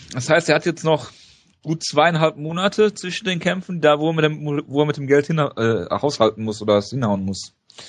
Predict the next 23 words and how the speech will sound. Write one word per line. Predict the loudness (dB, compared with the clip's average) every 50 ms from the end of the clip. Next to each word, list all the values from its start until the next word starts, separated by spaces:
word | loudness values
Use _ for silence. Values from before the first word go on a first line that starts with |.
| -20 -20 -18 -18 -18 -18 -18 -20 -8 _ 2
Ähm, | 4 6 6 4 4 2 0 -2 -4 -6 -12 _ _ _ _ _ _ _ _ _ _ _ _ _ _ _ _ _ _ _ _ -14 _ 2
Rumble | 4 4 4 4 4 4
Johnson | 4 4 2 2 -2 -6 -6
ist | -6 -6 -4
zurück | -4 -4 -2 -2
in | -2 -2
der | 0
U | 0 0 0
F | -2 -2
C | -4 -6 -6 -6 -6 -8 -14 _ _ _ _ _ _ _
und | -6 -4 -4 -4 -6 -10 _ -4
kämpft | -2 0 0 -2 -2 -2
gegen | 0 0 0 -2
Phil | -4 -2 0 0 4
Davis | 4 4 2 2 0 -2 -4 -6 -8 -18 -18 -20 _ -6
bei | -4 -2 -2 -2 -4
U |
F | -4 -6
C | -6 -6
hundertzweiundsiebzig. | -4 -2 -4 -4 -2 -2 -4 -2 -2 -4 -8 -8 -6 -6 -6 -6 -8 -12 -16 _ _ _ _ _ _ _ _ _ _ _ -16 -16 -16 -16 -16 -20 -20 _ _ _ _ _ _ _ _ _ _ -2
Irgendwelche | 0 0 4 4 2 4 2 0
Anmerkungen, | -2 0 2 0 0 0 -2 -6 -6 -6 -10 -14 -16 -10
Gedanken? | -4 -2 -2 -2 -2 -4 -8 -10 -12